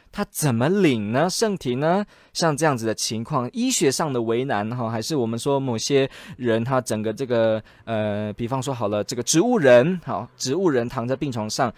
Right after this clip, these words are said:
他自己不能，你东西放他这个，在这个嘴巴，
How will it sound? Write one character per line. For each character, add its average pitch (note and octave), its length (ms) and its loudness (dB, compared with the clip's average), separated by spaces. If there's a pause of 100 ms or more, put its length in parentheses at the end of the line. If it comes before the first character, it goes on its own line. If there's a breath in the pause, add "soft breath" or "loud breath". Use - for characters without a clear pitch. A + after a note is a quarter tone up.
(300 soft breath)
他 A#3 160 -2
自 D4+ 220 -4
己 - 140 -4
不 - 200 -2
能， E3+ 220 0
你 F3+ 140 -2
东 B3+ 180 2
西 C4 180 -2
放 A#3 300 -4
他 G#3+ 260 -4
这 G3+ 140 -4
个， D3 380 2 (200 loud breath)
在 F#3 180 2
这 E3 160 -6
个 D3+ 100 -2
嘴 A2 240 -2
巴， B2+ 280 4